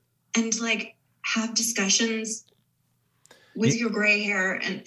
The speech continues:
Speaker 1: not yours,
Speaker 2: I
Speaker 1: my
Speaker 2: don't
Speaker 1: gray
Speaker 2: have a gray
Speaker 1: hair
Speaker 2: hair.
Speaker 1: and all the
Speaker 2: Do you know what would
Speaker 1: eighteen-year-olds?
Speaker 2: be more embarrassing?
Speaker 1: What?
Speaker 2: Cheating off one of these kids.
Speaker 1: Cheating
Speaker 2: Being
Speaker 1: off
Speaker 2: a
Speaker 1: of
Speaker 2: forty-nine-year-old and having to cheat off some s-,
Speaker 1: <laughs>
Speaker 2: eighteen-year-old who's in college. I'm like, "Hey, dude, can I borrow your notes, bro?" Like, "Dude, you're, like, fifty.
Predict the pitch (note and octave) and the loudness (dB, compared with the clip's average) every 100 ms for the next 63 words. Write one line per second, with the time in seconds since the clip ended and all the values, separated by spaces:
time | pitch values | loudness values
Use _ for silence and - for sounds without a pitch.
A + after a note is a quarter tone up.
0 | F3+ G3 - F3+ C#3 - A2+ B2 G#2+ G2+ | 0 2 4 2 0 2 4 6 6 4
1 | E2+ D#2 D2+ D2 C2 - - F#3+ - C3+ | 4 4 4 2 -2 -2 -4 -4 0 4
2 | E3 F3 F#3 F3+ D3+ C#3 B2+ B2+ C3+ B2 | 8 8 8 6 6 6 6 6 4 4
3 | C3 C3+ C#3+ C#3 C#3 - _ _ _ _ | 4 4 2 0 -2 -10 _ _ _ _
4 | F3+ - - F#3+ - _ _ - - D3 | -8 -6 -6 -8 -12 _ _ 2 4 6
5 | B2+ F2+ D2 - D#2+ - E2 C#2 C#2+ - | 6 4 0 2 0 2 0 0 -4 -2
6 | D2 A#1+ - - - _ _ _ _ _ | -4 -4 -8 -14 -16 _ _ _ _ _
7 | _ _ - - F#3 G3 D3+ D3+ C#3 - | _ _ 0 2 4 6 6 8 6 8
8 | C#3+ C#3+ B2+ A#2+ A#2 A#2 A2+ G#2 A2 G#2 | 8 10 6 4 6 8 6 4 2 2
9 | F2+ - - - A#2+ F2 D#2+ - F#2 - | 0 -2 2 4 6 4 2 0 0 0
10 | - - - A2 B2+ C#3+ - C#3 B2+ A2+ | -2 0 0 4 6 6 4 4 6 6
11 | G#2+ A2 G#2 G2 - - A2+ F2+ D#2+ - | 6 4 4 2 -2 2 2 4 0 0
12 | F2 D2 D2+ - D#2+ E2+ E2 D2+ D2 - | 0 2 0 0 2 4 4 4 2 0
13 | F2+ F2+ F#2 E2+ D#2+ - F#2 A2+ B2+ - | 2 2 2 2 0 0 0 2 2 0
14 | - F2+ - C2+ A#1 | 0 0 0 -6 -6